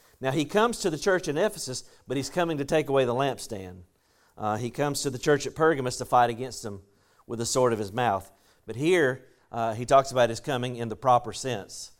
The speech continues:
that we are to hold, they're to hold fast until the coming of the Lord. But, and to the overcomer,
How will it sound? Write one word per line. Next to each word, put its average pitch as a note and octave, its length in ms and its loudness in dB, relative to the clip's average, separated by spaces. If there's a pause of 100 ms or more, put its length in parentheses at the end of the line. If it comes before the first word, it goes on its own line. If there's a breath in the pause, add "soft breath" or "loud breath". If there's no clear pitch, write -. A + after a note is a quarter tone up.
(320)
that A2+ 120 -4
we B2 140 -2
are A#2+ 60 -2
to A#2 80 0
hold, C#3 360 -2
they're B2 140 0
to A#2+ 100 0
hold C#3+ 260 2
fast C#3+ 280 6
until A#2+ 220 -8
the G#2+ 80 -8
coming A#2 320 -6
of F#2+ 100 -8
the G#2 80 -8
Lord. G2 340 -6 (4000 soft breath)
But, C3+ 220 -2
and C#3 140 -2
to E3 120 2
the D3+ 120 4
overcomer, E3 720 2